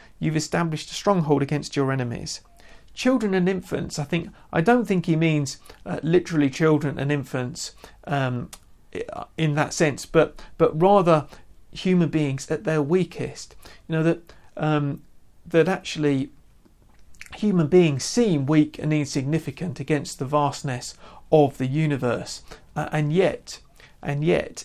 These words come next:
it's actually through our praises that God has established a stronghold. You know, God loves to use the weaker things of the world. He doesn't pick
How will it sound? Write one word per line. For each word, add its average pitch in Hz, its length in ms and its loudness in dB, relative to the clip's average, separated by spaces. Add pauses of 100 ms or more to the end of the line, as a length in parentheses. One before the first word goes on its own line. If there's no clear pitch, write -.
(100)
it's - 280 0
actually 147 420 -4
through 170 720 4
our 143 220 0
praises 143 760 0 (440)
that 151 200 -4
God 151 260 4
has 135 220 -4
established 143 560 -6
a 135 60 -8
stronghold. 139 640 -4
You 160 60 -8
know, 143 100 -6
God 170 260 4 (480)
loves 185 360 0
to - 120 -4
use 156 460 2
the 156 100 4
weaker 170 440 2
things 131 520 -2 (140)
of 139 180 -2
the 143 80 -4
world. 123 440 -2
He 139 100 -6
doesn't 180 480 2
pick - 320 0